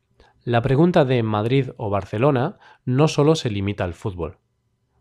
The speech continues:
Muchas veces se utiliza esa misma pregunta para preguntar el lugar de origen de alguna persona.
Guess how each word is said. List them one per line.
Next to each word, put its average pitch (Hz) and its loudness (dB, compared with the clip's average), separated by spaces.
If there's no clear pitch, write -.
Muchas 113 -2
veces 139 0
se 117 -4
utiliza 107 -2
esa 117 -4
misma 117 -2
pregunta 135 -2
para 123 -2
preguntar 113 -2
el 107 -4
lugar 120 0
de 127 2
origen 139 -2
de 113 -2
alguna 101 -4
persona. 98 -4